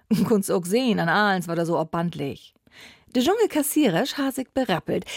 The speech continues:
Sie keek mi freundlich stracks in de Augen und se mi durch meisten Beden luder als nötig. Ja, viel Spaß beim Backen und noch einen schönen Tag.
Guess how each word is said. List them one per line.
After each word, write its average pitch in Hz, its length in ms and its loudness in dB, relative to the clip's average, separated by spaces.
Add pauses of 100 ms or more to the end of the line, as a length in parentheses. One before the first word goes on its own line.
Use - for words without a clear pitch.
Sie 262 100 -2
keek 277 280 2
mi 240 260 2
freundlich 247 600 -2
stracks 185 580 -4
in 262 120 0
de 285 80 0
Augen 180 340 0
und 294 160 -4
se 294 280 0 (140)
mi 269 240 -4
durch 277 300 0
meisten 277 400 -2
Beden 226 240 2
luder 262 380 2
als - 140 -4
nötig. 185 540 0 (420)
Ja, 381 240 2
viel 370 240 0
Spaß 339 280 -2
beim 311 160 0
Backen - 320 -4 (120)
und 320 120 0
noch 302 100 0
einen 247 220 -2
schönen 254 240 -2
Tag. 269 320 0